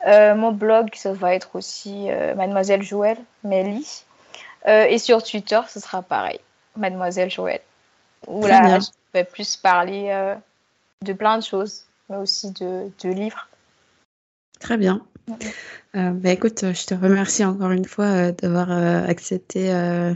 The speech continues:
Speaker 2: mon invitation. <laughs> J'espère que ça t'a plu.
Speaker 1: Ouais, c'était super. Merci à toi déjà de prendre le temps et de faire tout ce travail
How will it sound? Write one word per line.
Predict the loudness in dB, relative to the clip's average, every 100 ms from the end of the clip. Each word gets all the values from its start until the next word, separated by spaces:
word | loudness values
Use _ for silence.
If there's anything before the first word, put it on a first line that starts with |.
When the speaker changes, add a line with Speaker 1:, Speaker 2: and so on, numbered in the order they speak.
| -2
Speaker 2:
mon | 0
invitation. | 2 2 0 -2 0 2 2 2 -2 _
<laughs> | -4 -4 -4
J'espère | -2 -2 -4 -10
que | -2 0
ça | 0
t'a | 0 0
plu. | 2 -2 -2 -12 -12 -8
Speaker 1:
Ouais, | -4 0
c'était | 2 2
super. | 0 -4 2 2 2
Merci | 0 -2 0 4
à | 4
toi | 6 4 4
déjà | 2 -2
de | -2 -4
prendre | -2 -2 -2
le | -4 -4
temps | 0 0 2 0 0
et | 0 0 0 0 -2
de | -2 0 0 -2 -10 -20 -20 _ _
faire | 0 0
tout | -4 -8
ce | -6
travail | -6 0 2 2 0